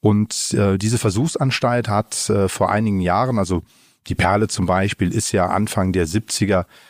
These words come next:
Mitte der siebziger gezüchtet worden. Man hat einen Namen gesucht. Man hatte damals eine Reihe eben guter Hopfensorten schon eben im Petto. Und dann hat man gesagt, okay, die benennen wir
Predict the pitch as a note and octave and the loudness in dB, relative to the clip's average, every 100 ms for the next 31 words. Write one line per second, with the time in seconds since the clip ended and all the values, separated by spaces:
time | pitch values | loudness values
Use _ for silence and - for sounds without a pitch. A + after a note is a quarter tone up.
0 | _ _ G2 - F#2 F2 G2 - - F2+ | _ _ -2 0 2 2 0 -2 -2 0
1 | F2 E2+ - _ _ _ - - - D3 | 2 0 -2 _ _ _ -6 -2 0 0
2 | B2 - A#2 A#2+ A2 E2+ F2 - F2+ E2 | -2 0 0 2 0 0 -2 -2 0 0
3 | G#2 C#3 C#3 B2+ A#2+ B2+ - - - - | 0 0 0 -2 0 -2 -4 -20 -20 -8
4 | - F2+ G#2+ G#2+ F#2 F#2+ A2 A2 G#2 - | 0 2 2 0 0 0 0 0 -2 -2
5 | F2+ F2 E2 F#2+ B2 A#2+ A#2 A2 G2+ F#2 | 0 0 2 0 0 -2 0 0 0 -2
6 | G2+ _ - A#2+ B2 G#2 A2+ G2+ F#2+ G2 | -4 _ -2 0 2 0 -2 -2 0 0
7 | - G2+ - F#2+ F#2+ G#2+ - G2 F#2+ F#2+ | 0 -4 0 0 2 -2 0 0 0 -2
8 | F2 - C3+ F#3+ - _ _ _ _ _ | -2 -2 0 0 -2 _ _ _ _ _
9 | _ _ - A2 G2+ A#2+ A2+ G2 G2+ G#2 | _ _ 0 2 2 2 0 0 0 0
10 | G2 A2+ G#2 F#2+ G2 A2 A2+ G#2 G2+ | 0 0 0 0 0 0 0 0 -2